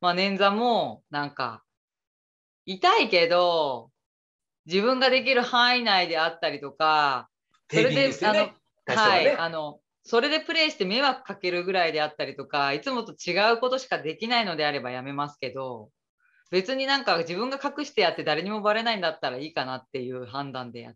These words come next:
Speaker 1: ていたりとか。だからなんか、
Speaker 2: あ、
Speaker 1: その辺はまあみんな、
Speaker 2: ま
Speaker 1: 澤もそうですけど、痛みにはもうみんなもう。
Speaker 2: まあ多分そうなんだろうな。あー、だからね、サッカーって状況判断って最近よく言われるじゃないですか、育成年代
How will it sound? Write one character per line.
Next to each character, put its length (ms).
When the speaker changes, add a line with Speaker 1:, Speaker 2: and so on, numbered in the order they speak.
Speaker 1:
て 80
い 80
た 140
り 100
と 120
か。 440
だ 60
か 60
ら 40
な 80
ん 40
か、 100
Speaker 2:
あ、 220
Speaker 1:
そ 160
の 120
辺 160
は 160
ま 180
あ 40
み 160
ん 80
な、 360
Speaker 2:
ま 60
Speaker 1:
澤 280
も 140
そ 180
う 20
で 120
す 80
け 120
ど、 300
痛 260
み 120
に 120
は 140
も 240
う 40
み 120
ん 100
な 140
も 340
う。 60
Speaker 2:
ま 240
あ 80
多 160
分 180
そ 260
う 20
な 120
ん 60
だ 120
ろ 100
う 20
な。 260
あ 720
ー、 20
だ 80
か 60
ら 100
ね、 280
サ 220
ッ 60
カ 80
ー 20
っ 40
て 140
状 220
況 240
判 260
断 380
っ 240
て 160
最 240
近 100
よ 160
く 100
言 100
わ 120
れ 60
る 60
じ 40
ゃ 40
な 40
い 40
で 20
す 60
か、 60
育 200
成 140
年 80
代 80